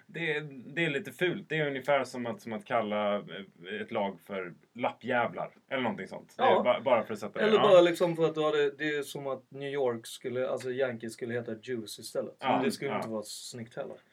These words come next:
Speaker 2: Eh, och de har ju gjort, de här, D C Council har gjort en resolution för typ tolv år sedan där de skrev till Redskins så här: "Vi upp-, vi upplever att det här är ett rasistiskt namn,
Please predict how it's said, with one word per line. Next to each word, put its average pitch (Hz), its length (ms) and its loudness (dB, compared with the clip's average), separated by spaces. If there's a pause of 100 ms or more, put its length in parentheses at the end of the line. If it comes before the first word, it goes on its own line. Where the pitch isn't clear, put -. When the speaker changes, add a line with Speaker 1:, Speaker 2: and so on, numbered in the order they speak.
(400)
Speaker 2:
Eh, 147 280 2 (680)
och 170 120 2
de 190 200 8
har 220 180 8
ju 190 160 6
gjort, 175 220 4
de 160 120 -2
här, 147 240 4
D 156 120 2
C 156 180 -4
Council 139 400 0
har 139 260 2
gjort 180 460 -2
en 135 160 -8
resolution 127 920 -2 (240)
för 135 60 -10
typ 127 200 -8
tolv 143 320 -2
år 160 160 4
sedan 160 380 -4 (200)
där 143 120 6
de 135 140 0
skrev 127 340 4
till 123 160 -4
Redskins 123 400 -2
så 123 60 -8
här: - 120 -4
"Vi 269 280 0
upp-, 247 200 -4
vi 254 200 -6
upplever 202 360 2
att 139 100 -2
det 143 80 0
här 147 120 4
är 123 60 0
ett - 80 -12
rasistiskt 120 500 -8
namn, 165 320 2